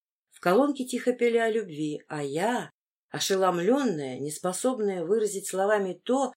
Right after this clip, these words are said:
что со мной только что произошло. И мне это чертовски понравилось. Я выключила музыку и перевернулась на живот, полностью расслабив мышцы.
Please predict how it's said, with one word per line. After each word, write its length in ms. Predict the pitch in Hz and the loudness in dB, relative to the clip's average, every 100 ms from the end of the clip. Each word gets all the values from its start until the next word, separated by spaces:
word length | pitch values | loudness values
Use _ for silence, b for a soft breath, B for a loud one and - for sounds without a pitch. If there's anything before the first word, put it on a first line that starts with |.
| _ | _
что 200 | - 196 | -6 -4
со 180 | 190 185 | -2 0
мной 240 | 214 262 | 2 0
только 320 | 254 214 208 | 2 0 0
что 180 | 202 202 | -6 -6
произошло. 760 | 202 190 185 165 - 139 120 - _ _ _ _ | -4 -4 -4 -8 -6 -6 -6 -12 _ _ _ _
И 100 | - | -4
мне 260 | 156 151 147 | 0 0 0
это 140 | 196 | -2
чертовски 540 | 202 247 - 254 - 254 | -2 -2 0 -2 -2 -2
понравилось. 880 | 277 277 285 240 156 123 - - _ _ _ _ _ - | -2 0 0 0 -2 -8 -14 -18 _ _ _ _ _ -2
Я 200 | 175 269 | 4 6
выключила 540 | 240 - 151 - 139 139 | 6 0 -6 -4 -2 0
музыку 420 | 226 233 220 214 | 0 0 0 0
и 80 | 190 | 0
перевернулась 760 | 147 139 139 143 165 165 156 | -2 -2 -2 -2 -4 -4 -4
на 100 | 147 | -6
живот, 400 | 139 135 120 117 _ | -6 -6 -8 -12 _
полностью 560 | 143 185 202 175 - 147 | -4 0 -2 -4 -8 -6
расслабив 560 | 131 - 147 139 135 | -6 -6 -4 -4 -6
мышцы. 500 | 131 127 - - 131 | -8 -8 -10 -16 -20